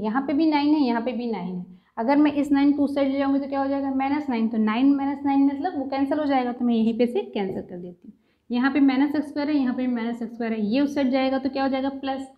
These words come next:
तो माइनस एक्स स्क्वायर और प्लस एक्स स्क्वायर हो जाएगा cancel, तो मैं उसे यहीं पे cancel कर देती हूँ। अब क्या बचा हमारा? सिर्फ एट एक्स, और इस side कुछ नहीं बचा, that means zero। तो eight x equals to zero, that means एक्स कितना हो जाएगा? X is equals to zero by eight, या फिर आप इसे ज़ीरो ही कह सकते हैं।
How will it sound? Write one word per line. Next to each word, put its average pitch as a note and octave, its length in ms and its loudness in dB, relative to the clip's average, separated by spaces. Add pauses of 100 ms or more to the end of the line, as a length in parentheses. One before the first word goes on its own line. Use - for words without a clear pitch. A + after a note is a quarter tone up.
(260)
तो A#3 60 -2
माइनस A3 340 0
एक्स C#4 120 -2
स्क्वायर C#4 220 -2
और C4+ 100 0
प्लस C4 260 -6
एक्स C4 120 -4
स्क्वायर C4+ 200 -2
हो C4+ 60 0
जाएगा B3+ 260 -2
cancel, A3 520 2
तो - 160 -8
मैं A3 120 -2
उसे A3 160 -2
यहीं A3 220 2
पे A#3+ 80 -2
cancel A#3+ 260 0
कर A#3+ 160 -2
देती A3+ 260 -4
हूँ। A#3 100 -6 (340)
अब A#3+ 80 -6
क्या C4+ 180 -2
बचा C#4 240 0
हमारा? C#4 260 6
सिर्फ - 460 -8
एट A3 220 -2
एक्स, - 300 -14 (260)
और A3 280 -8
इस C4+ 160 -2
side C#4+ 180 2
कुछ C#4+ 180 2
नहीं C#4 140 6
बचा, C4+ 160 2
that B3+ 220 -2
means D#4 160 4
zero। G3+ 300 0 (380)
तो - 140 -16
eight B3+ 200 -2
x D4+ 220 -2
equals C#4+ 260 2
to C#4+ 120 2
zero, B3+ 240 4
that A#3 220 -2
means C#4+ 220 4
एक्स - 220 -6
कितना C#4+ 240 -2
हो D4 80 4
जाएगा? C#4 380 0
X A3 160 -4
is A#3+ 120 -2
equals B3+ 260 -4
to B3 160 -4
zero G3+ 260 2
by A#3+ 120 0 (140)
eight, C#4+ 300 0 (220)
या G3 120 -6
फिर A3 180 -4
आप G#3+ 120 -4
इसे C4+ 180 -4
ज़ीरो B3 220 0
ही C4+ 60 0
कह C4 160 -2
सकते G#3 280 -10
हैं। G3 200 -10